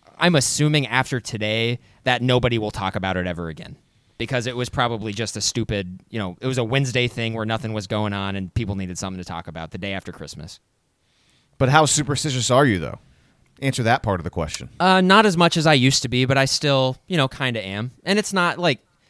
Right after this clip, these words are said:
Speaker 1: superstition is just, uh, it's, it's just a weird, you know, human psychological phenomenon. It's, you know,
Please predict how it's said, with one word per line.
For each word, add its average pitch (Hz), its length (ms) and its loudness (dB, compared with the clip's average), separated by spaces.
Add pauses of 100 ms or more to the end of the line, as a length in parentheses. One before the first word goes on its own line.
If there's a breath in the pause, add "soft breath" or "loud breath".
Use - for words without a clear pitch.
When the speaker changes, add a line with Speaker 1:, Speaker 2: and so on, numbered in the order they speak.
(120)
Speaker 1:
superstition - 640 2
is 135 140 2
just, - 360 -4
uh, 147 60 -4
it's, 160 220 -2
it's 180 160 -8
just 208 160 -2
a 190 40 2
weird, 170 480 0
you 175 60 -2
know, 147 140 0
human 156 340 0
psychological 135 680 0
phenomenon. 113 600 -2
It's, - 360 -8
you - 80 -6
know, 92 180 -6